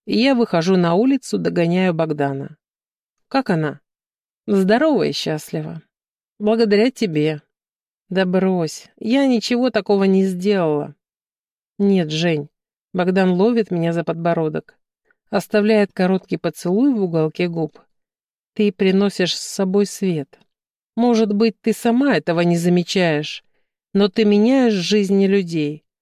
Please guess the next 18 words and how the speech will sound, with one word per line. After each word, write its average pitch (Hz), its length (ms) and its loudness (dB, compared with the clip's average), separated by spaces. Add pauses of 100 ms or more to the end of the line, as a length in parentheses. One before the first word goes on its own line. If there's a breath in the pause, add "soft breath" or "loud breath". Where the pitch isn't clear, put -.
(200)
В - 80 -20
твоих 226 420 2
руках 208 420 2
сосредоточена 190 960 0
огромная 240 640 2
сила, 156 580 -2 (560)
потому 190 360 0
что 170 180 -2
ты 175 140 -2
всегда 202 500 0
думаешь 160 500 -2
в - 40 -20
первую 185 460 0
очередь 156 640 -8
о - 120 -4
других. 185 600 -4 (800)
Поехали 220 460 -2
обедать. 156 720 -2